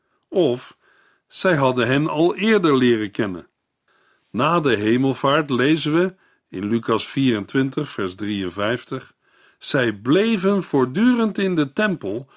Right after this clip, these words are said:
om God te eren en te danken." Dat zal zeker niet onopgemerkt zijn gebleven voor de andere bezoekers van de tempel. In vers elf wordt vastgesteld dat de discipelen werkelijk spraken in de talen van de streken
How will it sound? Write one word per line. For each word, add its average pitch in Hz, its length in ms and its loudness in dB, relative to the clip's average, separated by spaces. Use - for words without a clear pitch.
om 156 240 2
God 220 320 -2
te 147 160 -2
eren 170 400 2
en 160 180 0
te 131 160 -4
danken." 98 460 -4
Dat 92 200 -6
zal 101 200 -4
zeker 135 440 0
niet 113 340 -4
onopgemerkt 135 960 -2
zijn 104 280 -4
gebleven 95 640 -6
voor 151 240 0
de 170 80 2
andere 202 400 0
bezoekers 170 480 0
van 156 160 0
de 143 120 -2
tempel. 135 480 -6
In 123 160 -2
vers 147 280 0
elf 185 360 2
wordt 110 240 0
vastgesteld 117 840 -2
dat 135 180 0
de 143 100 -6
discipelen 151 680 0
werkelijk 165 500 0
spraken 120 640 0
in 147 140 2
de 110 140 -2
talen 117 400 0
van 120 200 -2
de 107 100 -6
streken 147 760 -2